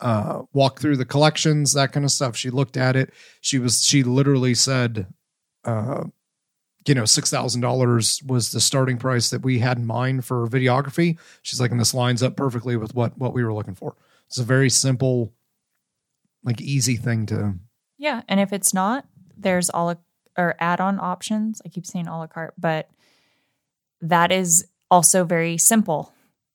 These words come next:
Speaker 2: for someone to be like, "And I want drone footage," or whatever else.
Speaker 1: Yeah, and I, just a, a completely different rant. Um, if you're not backing up your footage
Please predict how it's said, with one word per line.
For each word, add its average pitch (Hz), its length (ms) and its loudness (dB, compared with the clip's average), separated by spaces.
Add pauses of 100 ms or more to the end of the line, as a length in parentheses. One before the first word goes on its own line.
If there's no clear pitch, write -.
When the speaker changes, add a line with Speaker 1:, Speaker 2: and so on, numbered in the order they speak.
(500)
Speaker 2:
for 170 200 -2
someone 160 380 0
to 160 60 -2
be 160 100 -4
like, 156 240 -6 (100)
"And 185 240 2
I 185 60 4
want 165 260 0
drone 170 360 -4 (220)
footage," - 460 -12 (1300)
or 156 380 -8 (680)
whatever 160 380 -4
else. - 360 -14 (760)
Speaker 1:
Yeah, 190 220 0
and 143 220 2
I, 151 200 2
just 147 300 -2
a, 135 280 2
a 131 40 0
completely 147 520 -2
different 131 440 -4 (720)
rant. 117 500 -2 (540)
Um, 104 480 0 (1300)
if 139 160 -8
you're 180 100 6
not 247 220 4
backing 123 320 0
up 123 120 -8
your 107 360 -8
footage 120 420 -8